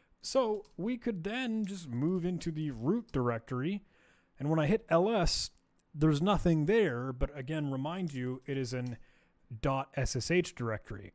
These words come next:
With that dot prefix, it is hidden and not going to be readily shown by the L S command. Move into dot S S H. There are the same files that we saw within Autopsy. So Binwalk might have been able to, hey,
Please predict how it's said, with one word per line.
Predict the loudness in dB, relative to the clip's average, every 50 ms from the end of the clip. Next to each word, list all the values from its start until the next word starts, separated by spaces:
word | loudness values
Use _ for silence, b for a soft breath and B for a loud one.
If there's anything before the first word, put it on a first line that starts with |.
| _ _
With | -6 -4 -2
that | 0 -2 -2 -4 _ -14 -4
dot | 0 2 2 2 0 -4 -2 0
prefix, | 2 2 2 2 2 -2 -4 -2 -4 -6 -6 B B B B B B B
it | -6 -2
is | 0 2 4 4
hidden | 2 4 6 4 4 4 2 -4 -8 -14 -20 -16 _
and | -8 -4 -2
not | -2 -2 -2
going | -2 -2 0
to | 0 0
be | 0
readily | 0 0 0 0 -2 -4
shown | -4 0 2 4 4 4 4
by | 2 2 0
the | -2 -4 -4
L | -4 -4
S | -2 -4 -4
command. | -6 -10 -14 -14 -16 -18 -20 B B B B B B B B
Move | 0 2 2 2 2
into | 2 2 2 0 0 0 0
dot | 0 0 0 0 0
S | 0 0 0
S | 0 0
H. | 0 0 0 -2 -4 -8 -10 -12 -14 _ b b b b b b b b b b b b b _ -4
There | 0 2 2 2 2
are | 2 2 2 2
the | 2 0
same | 0 0 0 0 -2
files | 0 0 0 0 2 0 0 -2
that | -4 -4
we | -4 -4 -2
saw | -2 0 0 2 2 2
within | 0 -2 -2 -2 -2 -2 -2 -4
Autopsy. | -4 -4 -4 -4 -2 -2 -4 -4 -4 -4 -6 -6 -6 -6
So | -4 0 2 2
Binwalk | 6 6 6 6 8 6 6 6 4 2 0
might | 0 0 2 2
have | 2 2
been | 0 0
able | 0 0 0 -2
to, | -2
hey, | -2 -2 -4 -4